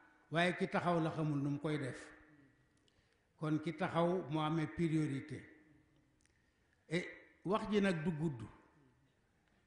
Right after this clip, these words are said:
ndax Sëñ Cheikh daf nu waxoon ni, "Bu ngeen fa fekkee sama doom Mouhamadul Mansour, na luñ fay wax, na ma ko waxal. E,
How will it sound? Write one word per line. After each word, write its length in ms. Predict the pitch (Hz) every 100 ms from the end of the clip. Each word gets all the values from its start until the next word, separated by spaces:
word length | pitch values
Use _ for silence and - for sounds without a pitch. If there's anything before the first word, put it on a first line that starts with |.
| -
ndax 320 | 147 170 -
Sëñ 240 | 196 190 180
Cheikh 260 | 196 175
daf 140 | 175 160
nu 120 | 185
waxoon 400 | 190 180 196 214
ni, 100 | 190 135 - - - - _ - - - - _ 131
"Bu 180 | 143 214
ngeen 220 | 233 233
fa 100 | 208
fekkee 500 | - 202 196 196 190
sama 280 | - 190 185
doom 300 | 170 185 180
Mouhamadul 580 | 185 175 175 180 165 175
Mansour, 680 | 185 180 170 - 240 190 - - - - - - - _ _ _ _ _
na 380 | 135 139 160 160 -
luñ 320 | 156 175 185
fay 260 | - 180 185
wax, 240 | 185 127
na 120 | 165 165
ma 140 | 151
ko 140 | 151 143
waxal. 280 | 127 131 - - - - - - _ _ _ _ _ _ _ _ _ _ _ _ -
E, 140 | 165